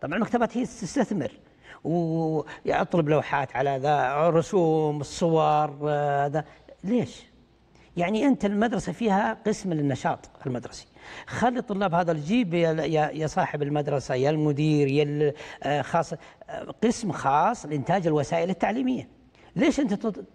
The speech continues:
طالب الطالب إنه يشتريها ويسوي له بحث في المكتبة ويدفع مبالغ؟ صار والله اللي، اللي يشتغل عندنا واللي، المفروض نعطي الدرجات اللي في المكتبات.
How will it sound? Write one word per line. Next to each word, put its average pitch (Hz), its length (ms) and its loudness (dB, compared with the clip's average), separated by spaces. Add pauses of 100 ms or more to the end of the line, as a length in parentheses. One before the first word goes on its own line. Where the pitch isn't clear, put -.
طالب 202 260 0
الطالب 180 360 0
إنه 165 120 -2
يشتريها 147 460 0
ويسوي 165 420 2
له 170 80 4
بحث - 300 -2
في 170 60 -2
المكتبة 165 480 -2
ويدفع 143 540 0
مبالغ؟ 170 420 0 (300)
صار 247 240 2
والله 208 360 -4
اللي، 190 300 -2
اللي 190 180 2
يشتغل 185 320 0
عندنا 165 320 2
واللي، 175 220 -2 (180)
المفروض 202 300 0
نعطي 220 200 -4
الدرجات 208 480 0
اللي 208 200 0
في 185 60 2
المكتبات. 190 520 0